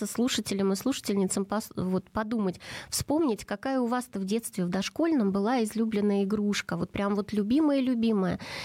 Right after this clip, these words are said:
И даже потом, может быть, вы из нее выросли, но в-, и, может быть, стеснялись проявлять с ней свои чувства, но вы как-то особенно к ней относились. Вот, пожалуйста, вспомните. Я думаю, практически у каждого така-,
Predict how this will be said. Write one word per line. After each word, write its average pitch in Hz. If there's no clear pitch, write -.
И 185
даже 240
потом, 254
может 240
быть, 233
вы 240
из 233
нее 233
выросли, 214
но 190
в-, -
и, 202
может 226
быть, 240
стеснялись 247
проявлять 190
с -
ней 175
свои 190
чувства, 185
но 208
вы 254
как-то 240
особенно 190
к -
ней 180
относились. 185
Вот, 202
пожалуйста, 208
вспомните. 247
Я 214
думаю, 240
практически -
у 233
каждого 196
така-, 196